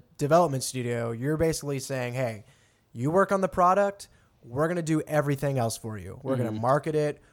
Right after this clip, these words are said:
Speaker 1: we're gonna make sure it's up to legal muster, we're going to make sure it passes compliance, we're gonna do the scheduling for you guys. All you're gonna do is make sure that the game is being made and you meet the milestones that we've set for you," right? And so with Bandai Namco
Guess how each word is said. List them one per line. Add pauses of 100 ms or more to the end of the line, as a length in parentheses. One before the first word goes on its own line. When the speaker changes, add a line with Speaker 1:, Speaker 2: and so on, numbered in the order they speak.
Speaker 1:
we're
gonna
make
sure
it's
up
to
legal
muster, (260)
we're
going
to
make
sure
it
passes
compliance,
we're
gonna
do
the
scheduling
for
you
guys.
All
you're
gonna
do
is
make
sure
that
the
game
is
being
made
and
you
meet (220)
the
milestones
that
we've
set
for
you,"
right? (500)
And
so
with
Bandai
Namco